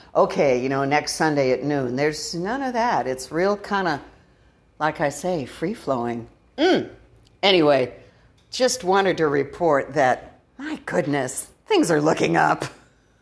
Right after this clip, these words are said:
<laughs> I really hope you guys are okay. And I hope you're hanging in and, you know, surviving all the bullshit.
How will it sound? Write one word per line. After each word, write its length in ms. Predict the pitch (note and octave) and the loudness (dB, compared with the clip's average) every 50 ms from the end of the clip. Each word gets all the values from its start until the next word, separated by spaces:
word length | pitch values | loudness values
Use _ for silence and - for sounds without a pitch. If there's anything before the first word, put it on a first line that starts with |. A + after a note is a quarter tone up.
| _ - | _ 0
<laughs> 720 | G#4+ C5+ - - - - - - - - - - - - | 2 2 0 0 -14 -18 -20 -20 -20 -18 -20 -16 -8 -2
I 160 | F#4 F4 D4+ | 0 0 0
really 640 | A#3+ A3 A3 A#3 B3+ C#4 D4+ F4 F4 E4+ D4+ C#4+ B3+ | 0 -2 -6 -8 -6 -2 2 2 4 4 4 2 2
hope 240 | A3 A#3+ A#3 A#3 A#3 | 2 2 2 2 0
you 80 | A#3+ G#3+ | -2 0
guys 300 | - G#3 F#3 E3+ E3 E3+ | 2 4 4 4 2 2
are 140 | D3 C3+ C3 | 2 2 2
okay. 520 | B2+ B2 - - C3+ C3 B2+ B2 C3+ C3+ - - _ _ _ _ _ _ _ _ - | 2 0 0 0 0 2 2 0 -2 -4 -8 -14 _ _ _ _ _ _ _ _ -6
And 120 | F#3 F#3+ | -2 -2
I 40 | F#3+ | 0
hope 260 | G3+ A#3+ C4+ C4+ C4+ | 2 2 0 0 0
you're 80 | A3 G3 | 0 0
hanging 360 | F#3 G3 G#3 G#3 G3 F#3+ F#3 | 0 2 2 2 2 2 2
in 360 | F3+ F3+ F3+ F3+ F#3 F3+ E3+ | 2 2 2 2 2 2 2
and, 200 | D3 C3+ C3+ C3 | 0 0 -2 -2
you 80 | C#3 D#3 | -2 0
know, 160 | D3 C#3+ C#3+ | 0 0 0
surviving 500 | - - D3 C3 D3 D3+ D#3+ E3+ F#3+ F#3 | 0 -2 0 4 6 6 6 6 4 4
all 120 | F3+ F3+ F3+ | 2 2 2
the 80 | F#3 | 2
bullshit. 960 | E3+ E3 F3+ F3 F3 F3 E3 D#3+ D3+ C#3+ - - - C#3 C3 C3 C3 C3 - | 0 2 2 4 4 4 4 4 2 0 -2 -2 0 2 2 2 2 0 -6